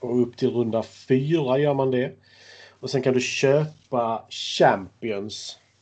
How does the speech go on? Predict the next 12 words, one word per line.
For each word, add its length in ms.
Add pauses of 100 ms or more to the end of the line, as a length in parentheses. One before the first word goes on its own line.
(120)
för 240
de 140
här 260
kuberna 500
sen. 260 (960)
Och 180
de 180
fungerar 300
på 80
lite 180
olika 220
sätt. 320